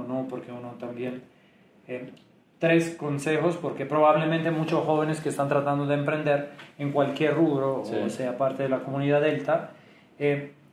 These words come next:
Speaker 1: probablemente algunos se están enfrentando con esa realidad donde los padres no lo hacen por malos, sino por falta de conocimiento,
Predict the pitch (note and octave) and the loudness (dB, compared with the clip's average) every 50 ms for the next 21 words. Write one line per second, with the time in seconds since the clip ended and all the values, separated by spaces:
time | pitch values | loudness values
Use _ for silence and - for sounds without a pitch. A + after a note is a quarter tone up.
0 | _ _ _ - E3+ E3+ E3 E3 E3+ E3+ E3+ F3 F3 E3+ F3 D#3+ - D3 E3 D#3+ | _ _ _ 6 8 10 12 10 10 8 6 4 6 6 6 6 6 2 0 -2
1 | - - - E3 D#3+ D#3+ D#3 D3+ D#3 D3+ C#3+ D#3 D#3 D#3 D#3 D3+ D#3 D3+ C#3+ C#3+ | -2 0 0 0 0 0 0 -2 -2 0 0 0 0 0 -2 -2 -2 -2 -2 0
2 | D#3 D3+ C#3+ C#3+ D3+ D3+ D#3+ E3 E3 E3 D#3 D3+ D3+ D3 C#3+ C#3 C#3+ C#3 C3 C#3 | 0 0 2 2 4 4 4 6 8 8 8 6 4 0 0 0 0 2 2 0
3 | C3+ - - E3 D#3 D#3 D#3 D#3+ D#3 D#3+ - - - - - - _ D3+ D#3 D#3+ | 0 4 6 6 6 6 4 0 -2 -4 -6 -12 -18 -20 -20 -14 _ 0 4 6
4 | D#3+ D#3 - F3+ E3+ E3+ E3 D3 C#3+ C#3+ D3+ D#3 D3 D3 F#3 B3+ - - - - | 6 6 6 2 2 2 2 2 4 4 4 4 4 2 0 0 -2 -6 -10 -16
5 | - - _ _ _ - - D#3 C#3+ D3 D3 D3 D3 D3 - - D3 C#3+ C3+ - | -20 -20 _ _ _ -8 -4 -2 0 0 -2 0 -2 -2 0 2 2 2 2 2
6 | C#3+ C#3+ C#3+ C#3+ D3+ D3+ D3+ D3 - - E3+ D#3+ E3 D#3+ D3+ C#3+ C#3 C3+ D3 D3 | 0 0 0 -2 -4 -6 -6 -8 -6 -6 -4 -2 -2 0 -2 -2 -4 -4 -4 -4
7 | E3 E3 - | -4 -4 -8